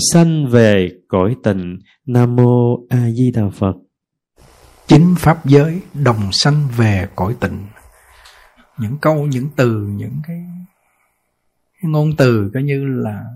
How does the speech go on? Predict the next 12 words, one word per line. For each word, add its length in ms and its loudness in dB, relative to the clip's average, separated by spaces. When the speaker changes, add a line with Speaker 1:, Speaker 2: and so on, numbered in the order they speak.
Speaker 2:
kiệt 160 4
tác, 160 -4
siêu 380 4
xuất, 100 -2
lưu 300 2
xuất 100 -4
từ 200 -4
cái 140 -10
thể 300 2
tánh 260 2
thanh 260 2
tịnh 200 0